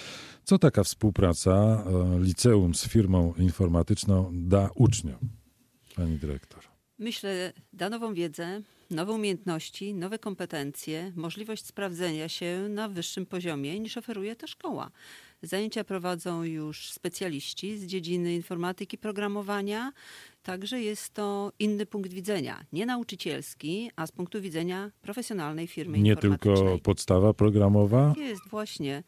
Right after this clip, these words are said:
Speaker 2: Także kontakt z, być może z przyszłym pracodawcą, to na pewno jest, y, warte
Speaker 1: Czy to jest
Speaker 2: polecenia.
Speaker 1: metoda, sposób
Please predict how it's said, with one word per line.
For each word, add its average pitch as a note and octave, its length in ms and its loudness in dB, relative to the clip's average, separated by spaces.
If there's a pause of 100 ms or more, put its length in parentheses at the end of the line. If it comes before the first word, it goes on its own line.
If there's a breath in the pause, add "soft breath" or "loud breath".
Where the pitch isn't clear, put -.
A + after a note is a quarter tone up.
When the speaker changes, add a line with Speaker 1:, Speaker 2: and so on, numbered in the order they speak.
(460 loud breath)
Speaker 2:
Także F3 440 -6
kontakt A3+ 800 -8
z, - 340 -14
być E3+ 260 -10
może D3+ 240 -6
z - 40 -18
przyszłym D3+ 280 -8
pracodawcą, F#3 840 -4 (440 soft breath)
to F3 220 -4
na A#3+ 120 -6
pewno F#3 380 -6
jest, D3+ 600 -10
y, D3 40 -10 (540)
warte D#3+ 360 -6
Speaker 1:
Czy - 40 -18
to D#3+ 100 0
jest - 120 -2
Speaker 2:
polecenia. D#3 260 6
Speaker 1:
metoda, A2 440 6
sposób - 560 2